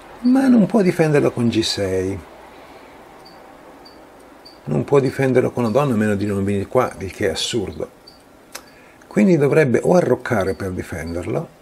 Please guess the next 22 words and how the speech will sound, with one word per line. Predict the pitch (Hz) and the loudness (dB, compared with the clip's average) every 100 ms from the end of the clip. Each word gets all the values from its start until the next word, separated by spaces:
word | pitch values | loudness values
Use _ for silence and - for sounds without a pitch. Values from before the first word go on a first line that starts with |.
| - | -12
o | - | -10
fare | - 117 127 | -4 -2 0
una | 101 | 0
roba | 107 98 | -2 -2
molto | 95 117 | -6 -8
strana | - - 95 101 | -10 -8 -8 -8
come | 87 90 | -8 -10
torre | - 87 | -10 -10
in | 85 | -8
G | 80 | -8
otto. | 69 - - - _ _ - - _ _ - - - _ - | -8 -10 -18 -20 _ _ -20 -20 _ _ -20 -20 -20 _ -6
Lo | 190 | -2
considero | 196 196 151 - 180 170 | 0 0 0 0 2 2
una | 151 | 0
piccola | - 147 139 135 | -2 -4 -2 -2
pressione. | - - - - 101 - - - - - - - - - - - - | -4 -10 -10 -10 -10 -14 -20 -20 -20 -20 -20 -20 -20 -20 -20 -20 -14
Il | 123 | -10
segreto | - - 143 151 175 151 | -6 -2 0 0 0 -4
è | |
creare | - 139 135 | -4 -6 -6
fastidio | 127 - - - 175 147 | -8 -6 -6 -4 -2 -2
all'avversario. | 131 113 - - - - - | -2 -6 -4 -4 -4 -8 -12